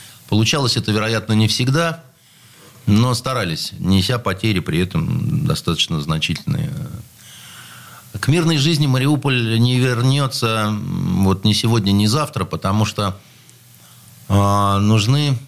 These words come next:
длительные, н-, тут нельзя просто расчистить улицы, да, н-, нужны длительные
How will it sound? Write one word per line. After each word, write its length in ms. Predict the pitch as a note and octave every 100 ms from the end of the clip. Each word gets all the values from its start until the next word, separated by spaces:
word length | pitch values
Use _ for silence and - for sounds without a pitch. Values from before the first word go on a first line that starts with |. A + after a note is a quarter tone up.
| _
длительные, 800 | G2 F#2 A2+ A#2+ A2+ G#2+ G2+ F#2 F2 _ _ - - - - - -
н-, 500 | G2+ A2+ B2 B2 A#2+
тут 260 | B2+ B2+ -
нельзя 640 | C3 C3+ C3 C3+ C#3+ D3
просто 260 | B2+ F#2+ -
расчистить 540 | G2 - G2+ - F2
улицы, 480 | F2+ G2 D#3 C3 -
да, 200 | F#2 A#2
н-, 60 | A2+
нужны 680 | G#2 G#2 A#2 A#2 A2+ D3 C3+
длительные 680 | G2 C3 - G#2+ G2+ F#2+